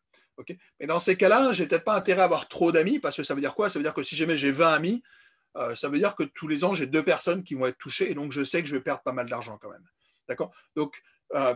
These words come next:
parmi les huit amis qu'avait cette personne, peut-être que je pourrais en tirer cinq au hasard. Et en fait, ce qu'on va montrer, c'est que c'est peut-être possible, en fait, d'optimiser la manière dont on va sélectionner les amis avec lesquels on veut connecter, on va être connecté. D'accord ?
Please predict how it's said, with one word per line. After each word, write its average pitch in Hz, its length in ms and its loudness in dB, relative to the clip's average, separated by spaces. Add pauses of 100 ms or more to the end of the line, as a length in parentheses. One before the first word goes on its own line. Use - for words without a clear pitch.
parmi 202 280 4
les 180 120 8
huit 190 280 0
amis 185 280 6
qu'avait 147 240 2
cette 139 200 -4
personne, 202 380 -2
peut-être 180 260 2
que 208 80 0
je - 120 0
pourrais 175 200 0
en 190 120 6
tirer 160 320 2
cinq 151 280 -2
au 131 80 2
hasard. 117 340 -4 (440)
Et 160 60 -2
en 151 40 4
fait, 254 160 4
ce - 80 -10
qu'on 196 100 -2
va 185 100 6
montrer, 185 340 2
c'est 233 120 -2
que - 60 -8
c'est 190 140 0
peut-être 185 180 0
possible, 214 380 0
en 170 60 2
fait, 202 140 -2
d'optimiser 160 500 -4
la - 100 2
manière 170 240 -2
dont 156 120 -6
on 147 60 -4
va 131 100 0
sélectionner 165 580 0
les 156 180 0
amis 156 160 0
avec 147 180 0
lesquels 139 240 -4
on 131 80 -4
veut 123 120 -6
connecter, 117 440 -14
on 135 60 -10
va 127 80 -4
être 123 80 -14
connecté. 117 360 -10 (400)
D'accord ? 165 220 -8